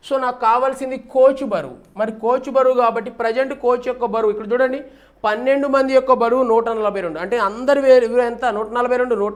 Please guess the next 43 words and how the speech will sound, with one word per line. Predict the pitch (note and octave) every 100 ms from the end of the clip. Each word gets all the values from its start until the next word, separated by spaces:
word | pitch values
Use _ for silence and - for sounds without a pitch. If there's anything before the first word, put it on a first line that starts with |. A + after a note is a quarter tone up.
| A#3
నలభై | A#3 A#3
రెండు, | A#3+ A#3+
నూట | G#3 G3
నలభై | F#3+ G3 E3+
రెండు. | C#3 - _ _ -
So | C4+ A3+
అంటే | G#3+ C#4 A3+
కోచ్ | B3 B3 C#4 A3+
బరువు | A3+ B3 A#3
కూడా | B3 A#3+ G#3+
ఎంత | A3 A#3+
ఉండుంటది? | A#3+ A#3 A3 G#3+ G3+ G3 F#3
నూట | G3 G3 F3+
నలభై | E3+ D#3+ D#3+
రెండు | D3 F#3+ F#3+
ఉంటుంది. | - - - _ _ _ _ _ G#3+
మరి | A#3
చూడండి, | B3+ C#4 C4+
అంతకుముందు | B3 B3+ A3+ C4+
పదకొండు | C#4+ A3+ G#3+ B3+ C#4 C#4
మంది | C4+ B3+ C4+
బరువు | A3+ A#3 C4
నూట | A#3+ G#3+ G#3+
నలభై | G#3+ G3+ F#3+ F#3
ఒకటి | F3 A#3
ఉండేది. | F#3 C#3+ - - _ -
ఇప్పుడు | B3+ C4+ G3+ A3 B3
ఈ | B3 B3+
పదకొండు | G#3 G3 C4 C#4 C#4+
మంది | C#4 C4+ C4+
బరువు | A#3 A#3+ B3+
ఎంతగా | A3+ A3+ B3 C4
మారింది? | B3+ B3 B3 A#3+
నూట | A3+ G#3+ A3
నలభై | A#3 A3 G#3+ G#3 G3+
రెండుగా | F#3 F#3 F3+ A#3
మారింది. | G3+ D#3+ D3+
అంటే | D#3+ G3 B3
ఒక్కొక్క | G3 G3 C4 C4+
మనిషి | B3 A#3+ A#3
ఎన్ని | G#3+ G#3+
కిలోలు | A#3+ B3 A#3+
లాభపడ్డాడు? | A3 A3 A3 G#3 A#3+ G#3+